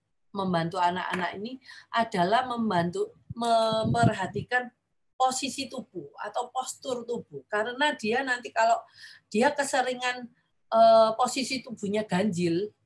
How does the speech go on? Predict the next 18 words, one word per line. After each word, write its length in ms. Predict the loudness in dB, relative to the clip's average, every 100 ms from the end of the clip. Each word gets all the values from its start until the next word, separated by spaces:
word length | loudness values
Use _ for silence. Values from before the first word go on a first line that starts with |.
| _ _ _ -4
aneh, 520 | -2 2 2 2 -4 _ _ _ -2
dan 400 | 0 2 -2 -4
dia 560 | 0 4 6 6 4 0 -10 _ -6
banyak 320 | -2 0 0 4
kali 400 | 4 4 0 -6
mempertahankan 1200 | -6 -4 -4 -2 -2 0 0 0 -2 0 -2 0
posisi 440 | -2 -2 -8 -10
tubuh, 520 | -8 -8 -6 -2 0 0
postur 360 | -2 -2 -6 -6
seperti 440 | -4 -4 -4 -10
itu, 80 | -4
akhirnya 400 | -2 0 2 0 -2 -8 -14 -4
anak 240 | -2 -2
kita 240 | -2 0
postur 320 | 0 -2 -4 -4
tubuhnya 400 | -6 -4 -4 -4
jelek. 360 | -2 -2 -2 -6 _ _ _ _ _ _ _ _ _ _ _ _ _ -20 _ _ _ -6
Terus 400 | -4 -4 -8